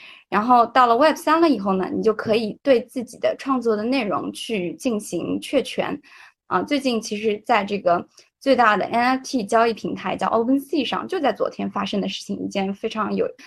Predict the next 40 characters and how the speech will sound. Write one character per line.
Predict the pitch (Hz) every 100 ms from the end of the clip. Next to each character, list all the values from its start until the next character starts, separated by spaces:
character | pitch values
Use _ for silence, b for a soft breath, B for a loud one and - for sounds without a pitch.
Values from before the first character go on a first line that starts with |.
| B B -
那 | 202
个 | 175
大 | 214
家 | 202
可 | 220
以 | 220
去 | -
围 | 220 -
观 | 233 254
一 |
下， | 247 202 -
有 | - 160
一 | 170
个 | 202
东 | 247 262
南 | 202
亚 | 214 220
的 | 190
小 | 190 165
伙 | 208 175
子， | - - b b b b
他 | - 226 208 208 - -
这 | 214
个 | 175 151 165 -
自 | _ 262
拍 | - - 220 220 226 b b -
拍 | 240
了 | 233 208 202
八 | - 269
百 | 269 - -
多 | 196 202
张 | 214 208
照 | 214 214
片 | 196 - 202 214
放 | - 226
在 | 208
这 | 185
个 | 185
OpenSea | 202 233 254 254 269
上， | 214 160